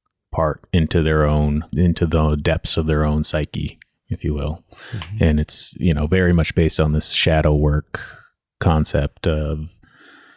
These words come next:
Speaker 1: you know, pulling out parts of you. What, what's, where's that voice coming from?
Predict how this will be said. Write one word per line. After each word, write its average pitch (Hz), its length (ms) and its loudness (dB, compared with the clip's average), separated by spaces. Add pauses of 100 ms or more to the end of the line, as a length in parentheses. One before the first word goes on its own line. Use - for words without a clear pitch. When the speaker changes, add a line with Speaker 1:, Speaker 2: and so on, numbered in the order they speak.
(400)
Speaker 1:
you 85 140 0
know, 76 320 -2 (240)
pulling 92 320 4
out 85 240 0
parts 90 320 0
of 73 140 -2
you. 73 200 -4 (280)
What, 78 300 0
what's, - 680 -2 (560)
where's 85 220 0
that 85 180 0
voice 78 240 0
coming 73 300 -2
from? 73 400 -4